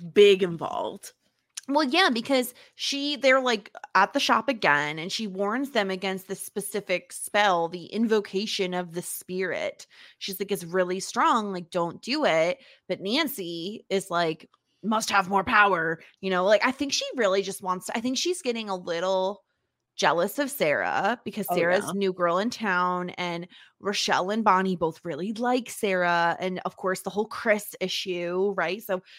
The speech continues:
Speaker 2: she wants the most power, and so they go down to the beach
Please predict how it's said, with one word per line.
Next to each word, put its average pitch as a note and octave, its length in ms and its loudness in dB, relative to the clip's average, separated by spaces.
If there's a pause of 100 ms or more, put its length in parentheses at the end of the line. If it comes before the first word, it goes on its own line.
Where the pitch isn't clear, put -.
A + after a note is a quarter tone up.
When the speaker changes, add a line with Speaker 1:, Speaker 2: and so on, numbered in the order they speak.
(140)
Speaker 2:
she A3+ 200 -4
wants A3+ 240 0
the G3 80 -2
most D#3+ 240 -4
power, G3 520 4 (340)
and B3+ 120 -2
so C#4+ 60 -4
they C#4+ 140 2
go B3 260 4
down C#4 240 -2
to C#4 100 -8
the C#4 100 -4
beach - 640 -6